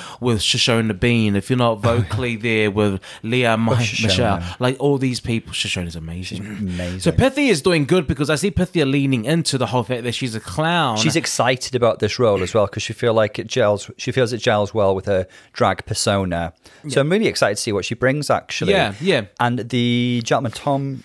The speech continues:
Speaker 2: Tom Allinson, Tom Allison, he seemed quite impressed with her characterization as well.
Speaker 1: That's good.
Speaker 2: Mm.
Speaker 1: Cynthia Kiss, who's corset, girls,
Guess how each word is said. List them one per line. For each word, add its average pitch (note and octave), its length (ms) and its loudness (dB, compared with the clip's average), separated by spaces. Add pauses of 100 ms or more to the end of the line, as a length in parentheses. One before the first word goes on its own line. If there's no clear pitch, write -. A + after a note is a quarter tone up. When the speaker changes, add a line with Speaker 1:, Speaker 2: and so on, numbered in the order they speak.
(180)
Speaker 2:
Tom D#3 240 0
Allinson, F3 640 0 (260)
Tom D#3+ 140 2
Allison, D#3 440 0 (180)
he C#3+ 100 0
seemed C#3+ 220 -2
quite A#2+ 160 4
impressed A2 440 -2
with G2+ 120 0
her G#2 80 0
characterization F2 720 -2
as D#2 120 -10
well. - 180 -12 (240)
Speaker 1:
That's - 160 -4
good. F#2+ 260 -6
Speaker 2:
Mm. E2+ 200 -6 (340)
Speaker 1:
Cynthia B3 400 2
Kiss, - 400 0
who's B2 160 -2
corset, A2+ 640 -2 (360)
girls, B2 500 2